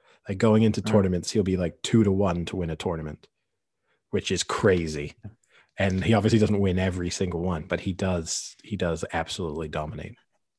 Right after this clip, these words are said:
Speaker 2: He, he wasn't far off this time round. I remember in the last Masters, he beat DeChambeau in terms of score. And then this
Speaker 1: Yeah.
Speaker 2: time around, at one point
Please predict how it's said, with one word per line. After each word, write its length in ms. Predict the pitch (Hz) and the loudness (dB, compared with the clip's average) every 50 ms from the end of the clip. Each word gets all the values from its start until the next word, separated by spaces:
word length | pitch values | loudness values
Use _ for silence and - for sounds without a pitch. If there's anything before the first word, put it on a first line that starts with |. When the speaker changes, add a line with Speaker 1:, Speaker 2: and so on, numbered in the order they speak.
| _ - | _ 2
Speaker 2:
He, 300 | 160 156 185 180 - - | 4 4 4 4 2 4
he 140 | 151 165 180 | 6 8 8
wasn't 320 | 185 208 208 208 220 175 | 8 8 8 8 6 6
far 260 | - 180 170 156 143 | 8 8 8 8 8
off 120 | 131 131 - | 8 6 4
this 180 | 147 131 - | 2 2 2
time 240 | - 147 135 127 135 | 2 2 4 4 6
round. 220 | 160 165 127 110 117 | 6 4 4 4 0
I 60 | 117 | -2
remember 280 | 120 127 139 143 139 139 | 0 -2 -2 -2 -2 -2
in 80 | 113 | -2
the 60 | 117 113 | 0 0
last 340 | 113 127 147 160 151 - | 2 2 2 2 0 -2
Masters, 460 | - 117 107 101 - - - 104 - - | -6 -6 -6 -8 -10 -10 -10 -10 -8 -6
he 100 | - 113 | -6 -2
beat 300 | - 131 123 117 - - _ _ _ _ - | 0 0 0 0 -4 -10 _ _ _ _ -4
DeChambeau 580 | - 120 - - 127 113 107 151 160 147 - - - - - _ _ _ _ _ _ - | -4 -2 0 0 0 0 2 2 0 0 0 -4 -16 -20 -20 _ _ _ _ _ _ 0
in 160 | 135 127 117 | 0 2 2
terms 280 | - 127 123 113 101 107 | 4 2 2 2 2 -2
of 80 | - | -6
score. 480 | - - - 165 127 87 107 107 - - - | -6 0 2 2 2 2 -2 -8 -10 -14 -6
And 140 | - 135 131 | -4 0 2
then 140 | 131 127 127 | 2 2 4
this 140 | 139 147 - | 4 4 4
Speaker 1:
Yeah. 60 | - | 4
Speaker 2:
time 240 | - 160 139 123 117 | 2 2 2 2 0
around, 380 | 110 113 110 110 107 113 107 | -2 -2 -4 -4 -4 -6 -8
at 300 | - - 147 139 120 123 | -6 -2 -2 -2 -2 0
one 260 | 127 139 139 139 143 131 | 4 4 4 4 4 0
point 440 | - - 123 120 117 113 104 - | -2 -4 -2 -2 -2 -4 -6 -10